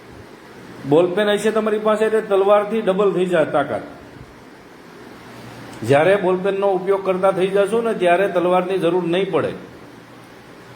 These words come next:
પણ કહેવાનો મતલબ એમ છે કે તમે અત્યારે જાણકારી, અ, લો ગમે એની પાસે કે ભાઈ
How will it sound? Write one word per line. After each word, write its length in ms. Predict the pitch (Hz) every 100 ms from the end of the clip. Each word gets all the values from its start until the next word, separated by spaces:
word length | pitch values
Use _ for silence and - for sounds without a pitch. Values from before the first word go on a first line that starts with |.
| - -
પણ 300 | 170 202 185
કહેવાનો 340 | 170 175 185 190
મતલબ 360 | 185 180 190
એમ 220 | 165 165
છે 340 | 147 160 185 202
કે 140 | 180
તમે 540 | 180 160 170 175 180 180 139
અત્યારે 460 | 139 170 170 180
જાણકારી, 800 | 127 131 143 151 196 202 202 196
અ, 220 | 190 156 151 151 147 131
લો 400 | 139 180 208 -
ગમે 220 | 143 151 170
એની 140 | 160
પાસે 340 | 147 127 143
કે 140 | 147 147
ભાઈ 340 | 151 165 151